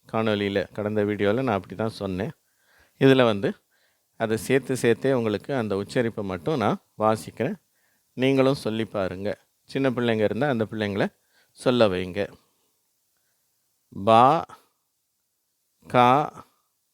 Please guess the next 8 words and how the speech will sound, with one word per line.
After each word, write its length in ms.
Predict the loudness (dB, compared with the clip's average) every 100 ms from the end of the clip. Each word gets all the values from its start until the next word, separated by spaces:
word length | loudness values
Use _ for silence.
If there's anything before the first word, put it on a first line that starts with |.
| _ _ _ _ _ _ _ _ _ _
டா, 600 | -2 4 6 6 0 -10 _ _ _ _ _ _ _ _ _ _ _ _ _ _ _ _ _
ஃப, 460 | -4 4 6 6 2 -4 _ _ _ _ _ _ _ _ _ _ _ _ _ _ _ -16 0
கா, 520 | 6 8 6 4 -2 -10 _ _ _ _ _ _ _ _ _ _ _ _ _ _ _
ஹா, 580 | -2 6 8 8 4 -2 -14 _ _ _ _ _ _ _ _ _ _ _ _ _ -18
ஜா. 360 | 0 4 4 2 -8 _ _ _ _ _ _ _ _ _ _ _ _ _ _ _ _
இப்ப 320 | -14 -8 -6 -6 _ _ _ -6
அடுத்த 320 | -4 -2 -6
பக்கம். 400 | -6 -10 -10